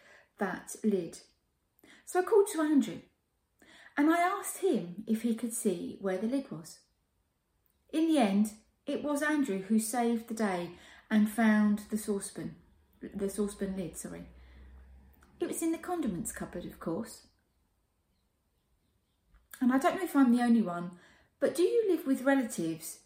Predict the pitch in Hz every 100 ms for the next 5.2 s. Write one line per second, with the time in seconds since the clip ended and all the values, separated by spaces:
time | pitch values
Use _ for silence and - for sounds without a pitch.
0 | _ - 254 254 269 247 247 247 247 254
1 | 233 - 247 226 190 180 180 - - -
2 | - _ _ _ _ _ - - 196 185
3 | 233 277 294 311 269 254 233 220 202 196
4 | - 190 185 196 262 262 302 311 247 185
5 | 180